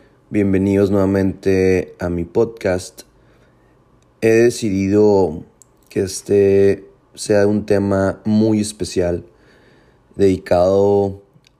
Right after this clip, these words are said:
a valorar a tu papá, a los padres de familia,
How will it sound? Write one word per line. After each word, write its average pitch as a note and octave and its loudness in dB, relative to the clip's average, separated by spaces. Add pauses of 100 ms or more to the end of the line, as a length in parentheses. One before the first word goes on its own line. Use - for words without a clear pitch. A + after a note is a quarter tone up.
a C3+ -2
valorar F#2+ -2
a F#2+ -6
tu G#2 -8
papá, - -8 (760)
a - -14
los F2 -12
padres G2 -4
de F#2+ -8
familia, G2+ -4